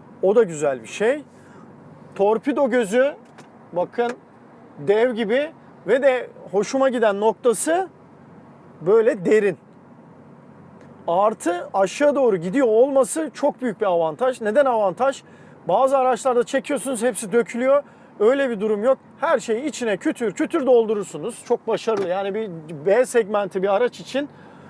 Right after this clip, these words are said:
eşya gözlerini çok beğendim. İki tane bardaklık var. Ben telefonumu da şu şekilde büyük ekranlı bir telefon koyabiliyorum.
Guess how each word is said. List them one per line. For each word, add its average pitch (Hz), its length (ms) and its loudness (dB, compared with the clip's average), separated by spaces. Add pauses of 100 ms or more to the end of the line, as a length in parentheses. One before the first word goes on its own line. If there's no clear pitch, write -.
(240)
eşya 262 440 0
gözlerini 247 680 0
çok 262 300 0
beğendim. 196 480 2
İki - 180 -4
tane 262 320 2
bardaklık 226 520 2
var. 196 200 0
Ben 226 100 2
telefonumu 226 560 0
da 208 80 4
şu - 140 -8
şekilde 175 480 -2 (440)
büyük 208 220 -2
ekranlı 196 400 -2
bir 185 60 -6
telefon 190 480 0 (220)
koyabiliyorum. 190 760 2